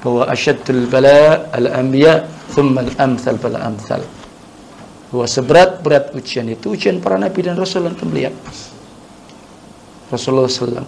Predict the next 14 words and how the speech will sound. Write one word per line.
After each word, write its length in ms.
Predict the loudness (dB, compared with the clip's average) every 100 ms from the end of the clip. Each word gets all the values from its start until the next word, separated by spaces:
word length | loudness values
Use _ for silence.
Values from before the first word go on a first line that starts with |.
| -2
Kurang 200 | 0 2
apa? 220 | 0 -2 -8
Doanya 460 | -2 2 2 2 -2
makbulah. 680 | -4 -8 0 4 6 6 2 -6 -20 -20 -20 -20 -20 -20 -14
Tapi 240 | -8 -6 -4
beliau 360 | 0 2 0 -2 -12 -14 -16 -20 -20 -20 -20 -20 -16 -8
tidak 400 | -2 4 4 2
menginginkan 600 | -2 0 4 4 4 2 0
apa 200 | -2 -2
yang 120 | -2
didapatkan 800 | -4 -6 -6 -2 -2 0 -4 -2
oleh 200 | -4 -4
mereka 320 | -4 -4 -4 -4
siapa? 400 | 0 2 0